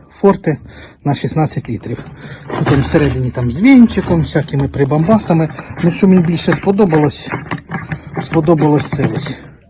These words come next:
Бачите, можна тут покласти всі насадочки, повністю всю ерунду. І ніде ви його не посієте, не, як завжди, десь положив, приткнув, а потім шукай. Так,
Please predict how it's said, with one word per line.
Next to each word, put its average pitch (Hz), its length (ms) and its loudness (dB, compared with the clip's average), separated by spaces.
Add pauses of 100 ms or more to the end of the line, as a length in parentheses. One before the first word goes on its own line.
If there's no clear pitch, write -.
(580)
Бачите, 151 280 -2
можна 131 260 -2
тут - 200 -12
покласти 131 520 -6 (800)
всі - 180 -4
насадочки, 151 640 -2
повністю 135 460 -4
всю 127 300 -6
ерунду. 139 380 2 (1700)
І 139 80 -2
ніде 143 320 2
ви 147 120 2
його 139 220 0
не 139 80 0
посієте, 147 540 2
не, 135 200 -2 (800)
як 160 200 0
завжди, 147 420 2 (480)
десь - 160 4
положив, 156 460 2
приткнув, 151 420 -2
а 117 60 -6
потім 143 300 -4
шукай. 123 440 -10 (460)
Так, 123 420 -2